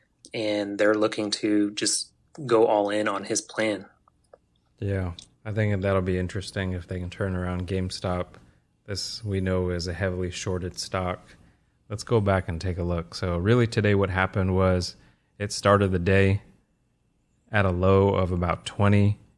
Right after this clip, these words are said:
Speaker 2: and it had a high of thirty-eight. Really insane moves. GameStop at its peak, back before oh seven and oh eight crash, was at sixty-three dollars.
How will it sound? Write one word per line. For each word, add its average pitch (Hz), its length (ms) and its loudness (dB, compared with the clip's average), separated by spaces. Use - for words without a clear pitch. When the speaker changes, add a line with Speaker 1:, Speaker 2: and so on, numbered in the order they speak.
Speaker 2:
and 95 100 -2
it 90 80 2
had 92 160 2
a 85 40 -4
high 95 420 4
of 90 280 -2
thirty-eight. 87 800 -2
Really 107 360 4
insane 95 500 0
moves. 90 600 -2
GameStop 113 680 2
at 98 160 4
its 87 240 0
peak, - 560 0
back 95 420 2
before 95 840 4
oh 98 140 4
seven 95 380 2
and 92 220 0
oh 98 240 0
eight 95 300 -2
crash, 92 680 0
was 87 400 -4
at 87 280 -10
sixty-three 98 600 0
dollars. 92 640 -2